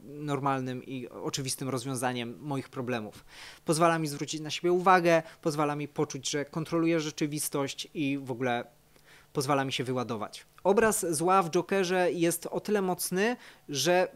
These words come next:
przez pewien moment nawet mu kibicujemy. I mało tego, widzimy też, że osoba odpowiedzialna za to zło wcale nie jest jakimś architektem, mastermindem, tylko jest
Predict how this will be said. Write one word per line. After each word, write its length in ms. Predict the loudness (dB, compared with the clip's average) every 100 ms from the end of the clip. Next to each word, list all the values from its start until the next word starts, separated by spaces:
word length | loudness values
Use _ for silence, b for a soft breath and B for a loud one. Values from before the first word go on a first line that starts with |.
| -10
przez 260 | -4 -2 0
pewien 280 | 2 2 2
moment 520 | 2 0 0 -2 -4
nawet 380 | -2 0 0 -2
mu 220 | 0 -2
kibicujemy. 800 | -2 -2 0 2 4 4 0 -2 -2
I 140 | 0 4
mało 280 | 6 6
tego, 400 | 4 4 6 4 2 B
widzimy 340 | -4 0 2 2
też, 180 | 0 0
że 200 | 0 0
osoba 280 | 0 2
odpowiedzialna 540 | 2 0 0 2 2 2
za 140 | 0
to 140 | 0 2
zło 280 | 6 6
wcale 320 | 4 0 0 2
nie 80 |
jest 120 | 0 -2
jakimś 360 | -4 -4 -6 -12 _ -4
architektem, 760 | -4 -4 -4 -2 0 -2 -2 -2
mastermindem, 960 | 0 2 4 6 4 4 4 4 0 -10 B B B -2
tylko 260 | 2 4
jest 420 | 6 4 2 -6